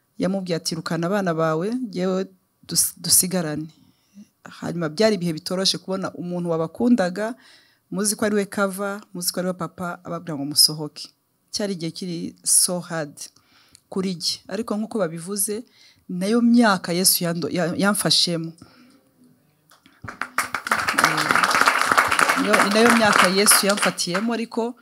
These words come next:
<laughs> muri iyo myaka, ngira ngo nkomeze nabo baba, baba mu nsengero, ndavuga nti, "Njye ntabwo nareka boîte, si-, ndumva nshaka ikintu ki-," amatsiko nabaga mfite.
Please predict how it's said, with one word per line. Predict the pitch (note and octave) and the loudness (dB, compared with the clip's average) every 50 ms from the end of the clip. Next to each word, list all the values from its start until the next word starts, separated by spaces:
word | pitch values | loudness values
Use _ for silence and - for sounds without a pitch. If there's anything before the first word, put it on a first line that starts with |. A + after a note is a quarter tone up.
| _ _ _ _ _ _ _ _ _ _ _ - | _ _ _ _ _ _ _ _ _ _ _ -2
<laughs> | F#3+ F#3 B3+ G#3+ | 2 4 4 4
muri | F#3+ G3+ A3 | 4 4 4
iyo | C4+ B3+ A#3+ | 4 4 6
myaka, | C4 C4 B3 A3+ G3+ F#3+ F#3 - - A#3 C4 D#4+ D#4+ A#3 | 6 6 6 6 4 2 2 0 -2 -2 -2 -2 -4 -6
ngira | G3+ G#3+ A#3+ A3 G3 | -4 -2 -2 -2 0
ngo | F#3 F#3 F3 | -2 -2 -2
nkomeze | F#3+ F#3 G3+ G#3+ A3 G#3+ | -2 -2 -2 0 0 0
nabo | F#3 F3 F#3 G3 F#3 F3+ | 0 0 -2 0 -2 0
baba, | E3+ F3 F3+ F#3 F#3+ | 2 2 2 2 0
baba | F#3+ F3 F3 F3+ F#3 F#3+ | -2 0 0 2 2 2
mu | G3 F#3 F3 | 0 -2 -2
nsengero, | E3+ - - E3+ E3 E3 D#3+ D3+ D#3 D#3+ E3 A#3+ D4+ - _ _ _ _ _ _ _ _ _ _ - | -2 -2 -2 -2 -4 -6 -6 -8 -6 -6 -6 -6 -6 -10 _ _ _ _ _ _ _ _ _ _ -10
ndavuga | E3+ F3 E3 G#3 G#3+ G#3 F3+ | -10 -10 -8 -6 -4 -4 -4
nti, | F3 F3 | -4 -4
"Njye | E3 F#3+ G3+ | -4 -4 -4
ntabwo | A3+ A#3 G#3+ F#3+ F3+ F3+ | -2 -2 -2 -2 -2 -2
nareka | F3+ F3 F3 F#3+ - A#3+ A3+ | -2 -2 -2 -2 -2 -2 -4
boîte, | G3+ F#3+ A3 A3 A3 G#3+ G#3+ - G3+ | -2 -2 0 0 0 0 -2 -2 0
si-, | F#3+ - - - | 0 0 0 -2
ndumva | - F#3+ F3+ A3 A#3+ G#3+ G3+ | -6 -2 0 0 0 2 4
nshaka | G3+ - - A#3+ A3+ - | 4 4 4 2 -4 -4
ikintu | - - G3 F#3+ F3+ - | -6 -4 -4 -4 -4 -2
ki-," | - - - - | -2 -4 0 2
amatsiko | A3 A3 A3 G#3+ - - A3+ - G#3 | 2 2 2 4 2 -2 0 0 -2
nabaga | G3 G#3 A#3+ B3 A3 G#3 | 0 2 0 2 2 0
mfite. | F#3 - - G3+ F3+ - - - | 0 -2 -6 -6 -6 -6 -12 -14